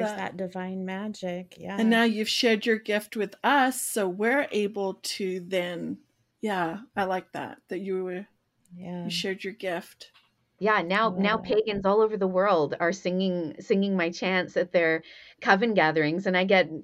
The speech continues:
Speaker 3: messenger texts or emails from people, and I'm just, like, humbled, s-,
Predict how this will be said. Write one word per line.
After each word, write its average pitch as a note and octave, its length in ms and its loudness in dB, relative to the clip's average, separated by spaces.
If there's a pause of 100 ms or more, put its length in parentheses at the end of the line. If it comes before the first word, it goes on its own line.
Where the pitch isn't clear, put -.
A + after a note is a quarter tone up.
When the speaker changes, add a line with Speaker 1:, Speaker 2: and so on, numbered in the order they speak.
(600)
Speaker 3:
messenger G3 680 2
texts F#3+ 420 2
or F3+ 140 4
emails G3 580 2
from F3+ 160 2
people, F3 520 4
and F3+ 180 2
I'm F#3+ 140 2
just, G#3 200 -4
like, G3 160 0
humbled, D#3+ 880 2 (300)
s-, - 280 -18